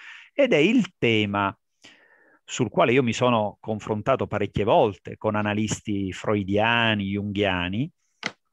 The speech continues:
del taglio della seduta, che per loro è qualcosa di totalmente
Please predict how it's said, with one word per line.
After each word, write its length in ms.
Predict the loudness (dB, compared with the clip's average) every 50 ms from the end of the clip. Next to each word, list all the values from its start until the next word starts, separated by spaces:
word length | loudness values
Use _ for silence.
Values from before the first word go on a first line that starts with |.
| _ _
del 400 | -2 0 2 2 2 0 -4 _ _
taglio 460 | 2 4 4 4 2 2 2 2 2
della 260 | 2 4 2 2 2 0
seduta, 720 | -2 -4 -4 -6 -8 -10 -12 -12 -12 -10 -10 -10 -10 -12 -16 -20 -20 -20 -20 -20 _ _ _
che 140 | -4 -4 -2
per 280 | -2 0 0 0 2 2
loro 500 | 2 4 4 2 2 2 0 0 -2 _ _ _ _ _ _
è 200 | -2 -2 -2 -2
qualcosa 680 | 0 0 0 0 0 -2 -2 -2 -2 -2 -4 -4 -6
di 200 | -4 -6 -8 -10 _
totalmente 1160 | -2 -2 0 2 2 2 2 2 0 0 0 0 0 -2 -4 -6 -6 -2 0 0 0 0 -2